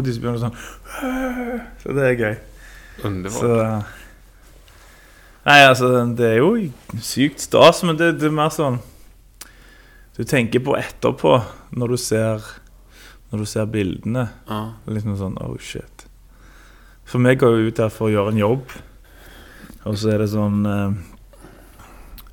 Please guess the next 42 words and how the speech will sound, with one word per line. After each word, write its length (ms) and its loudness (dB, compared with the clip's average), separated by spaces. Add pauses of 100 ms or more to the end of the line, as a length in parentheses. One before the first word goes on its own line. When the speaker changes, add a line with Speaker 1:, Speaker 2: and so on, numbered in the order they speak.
(260)
Speaker 1:
så 140 0
har 40 6
vi 80 2
ju 60 2
spelat 280 2
lite 500 -4
sån 280 0
tre 320 -2
nya 220 2
sånger 440 -4
som 220 -2
också 220 2
i, 120 0
nu 160 2
i 40 2
starten 480 4
har 100 2
varit 240 2
lite 180 -4
sån... 220 -2 (1400)
Eh, 420 0 (120)
varit 540 -6
jävligt 460 2
koncentrerat 720 -2
på 80 -2
de, 180 2
för 60 -4
de 160 2
har 120 4
vi 100 2
ju, 160 0
de 120 2
andra 240 2
låtarna 320 2
har 60 -2
vi 60 -2
ju 60 -2
spelat 380 -4
hundratals 580 0
av 80 0
gånger. 160 -4
Speaker 2:
Mm. 200 -4